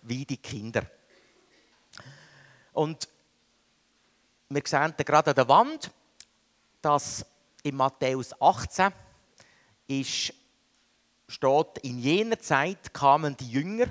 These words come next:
zu Jesus und fragten, "Wer ist eigentlich der Größte im Himmelreich?" Jesus rief ein Kind, stellte es in ihre Mitte und sagte,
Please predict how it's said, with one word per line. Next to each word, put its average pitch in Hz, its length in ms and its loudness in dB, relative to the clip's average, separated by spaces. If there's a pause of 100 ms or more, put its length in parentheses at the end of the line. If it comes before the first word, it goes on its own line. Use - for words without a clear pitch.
(140)
zu 131 160 -10
Jesus 139 560 -4
und 135 200 -12
fragten, 104 680 0 (1080)
"Wer 143 420 0
ist - 260 -10
eigentlich 147 640 -6
der 117 120 2
Größte 123 760 -2 (440)
im 135 160 -8
Himmelreich?" 131 880 -4 (1500)
Jesus 170 480 -2
rief 208 380 -4
ein 147 200 -2
Kind, 233 500 -8 (600)
stellte 170 500 -2
es 127 220 -4
in 127 220 -10
ihre 113 260 -2
Mitte 175 380 -8
und 147 180 -12
sagte, 131 540 -2